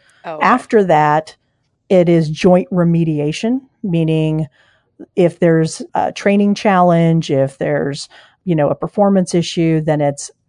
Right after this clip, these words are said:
Speaker 2: the company, the apprentice and apprentee have to work together to identify what that challenge is and try to either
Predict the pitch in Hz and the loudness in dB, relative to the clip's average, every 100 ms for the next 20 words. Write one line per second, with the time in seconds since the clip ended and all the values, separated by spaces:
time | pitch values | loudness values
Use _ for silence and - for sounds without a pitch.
0 | _ 180 165 165 165 165 160 160 233 262 | _ -8 -2 -2 -2 -2 0 -2 -4 -6
1 | 180 147 - 151 151 147 147 139 - 156 | -4 -4 -2 -2 -2 -2 -4 -4 -4 -4
2 | 165 156 160 - _ _ - 156 170 160 | -2 -2 -4 -6 _ _ -4 -2 -2 -2
3 | 151 - 151 143 143 151 196 _ _ - | -2 -6 -2 0 0 -2 -4 _ _ -4
4 | 165 156 151 151 156 165 160 156 156 156 | 0 2 2 0 -2 -2 0 0 0 0
5 | 151 143 147 - - 147 147 151 151 147 | 0 -2 -4 -4 -4 -2 -2 -2 0 -2
6 | 147 147 - 165 147 147 - 165 147 165 | -2 -6 -4 -2 0 -2 -4 -4 -4 -2
7 | 151 147 | -4 -4